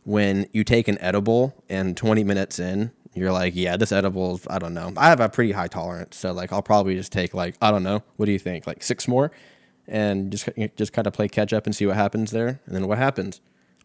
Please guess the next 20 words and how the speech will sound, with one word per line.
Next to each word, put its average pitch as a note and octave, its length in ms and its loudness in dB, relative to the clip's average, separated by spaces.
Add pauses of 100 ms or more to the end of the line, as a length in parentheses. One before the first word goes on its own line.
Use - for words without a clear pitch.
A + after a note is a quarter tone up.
(140)
You F#2 100 -8
take F#2+ 260 -4
fucking F#2+ 540 -2
two G#2 220 0
more. A2+ 420 0 (1080)
Next G2 220 -4
thing G2+ 140 -2
you F#2 60 -2
know, F2+ 340 -4 (460)
you A2+ 100 0
can't G2+ 280 -4
move. G#2+ 400 2 (1800)
Dude, A2+ 140 0
I G2+ 100 0
took C3 180 0
edibles G2 440 -4
one A2 160 -2
time. A2+ 280 -2
Actually, C3 300 -2
so B2 220 2